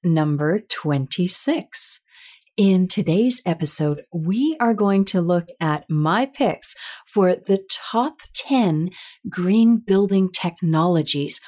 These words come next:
for your home. We are going to look at everything from high tech to the very low tech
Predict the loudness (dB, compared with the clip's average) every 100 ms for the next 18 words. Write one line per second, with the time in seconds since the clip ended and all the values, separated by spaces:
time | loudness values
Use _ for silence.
0 | -16 _ -2 -2 0 0 0 0 0 0
1 | -4 -14 -20 _ -20 -20 -6 0 2 2
2 | 2 2 2 0 0 0 -2 -2 -4 0
3 | -2 2 2 2 -2 0 2 2 -2 -2
4 | 0 0 0 -2 -2 -4 -16 -20 -14 -4
5 | 0 2 2 0 0 -2 2 4 4 4
6 | 2 2 4 4 2 -2 -2